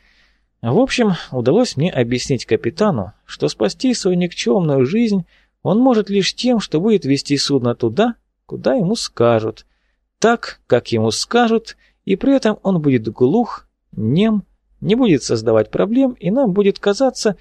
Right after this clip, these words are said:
что судно движется исключительно само по себе. В ответ я получил от капитана уверение и клятву всем святым, что степень его готовности к сотрудничеству даже сам Аллах Великий не ведает.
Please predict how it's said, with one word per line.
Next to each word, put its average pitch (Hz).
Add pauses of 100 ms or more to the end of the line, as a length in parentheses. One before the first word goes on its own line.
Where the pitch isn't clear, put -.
(240)
что -
судно 226
движется 208
исключительно 190
само 113
по 107
себе. - (1500)
В 120
ответ 294 (260)
я 208
получил 165
от 147
капитана 127
уверение 135
и 127
клятву 139
всем 113
святым, 170 (420)
что -
степень 180
его 165
готовности 156
к -
сотрудничеству 165
даже 143
сам 165
Аллах 160
Великий 160
не 160
ведает. 117